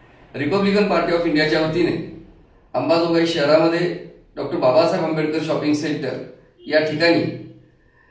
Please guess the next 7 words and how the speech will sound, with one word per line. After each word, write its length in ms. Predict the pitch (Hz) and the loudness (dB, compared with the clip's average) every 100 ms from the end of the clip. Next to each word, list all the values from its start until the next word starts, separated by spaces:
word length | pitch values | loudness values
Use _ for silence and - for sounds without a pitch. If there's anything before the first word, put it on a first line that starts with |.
| _ _ _ _ _ - | _ _ _ _ _ -10
गेल्या 260 | 156 180 151 | 0 2 2
एकोणीसशे 560 | 165 170 165 196 202 | 0 0 0 0 -2
पंच्याण्णव 580 | - 147 151 190 214 208 | -2 -2 2 2 4 4
पासून 400 | - 127 120 - | 2 0 -4 -8
सातत्याने 840 | - 143 147 208 - - - - - - - _ _ _ _ _ | -4 -2 0 0 2 0 0 -4 -10 -16 -20 _ _ _ _ _
प्रजासत्ताक 640 | 139 175 180 170 185 185 | 0 0 0 -2 0 2
दिनी 580 | 170 170 180 - - - | 2 2 0 -2 -8 -16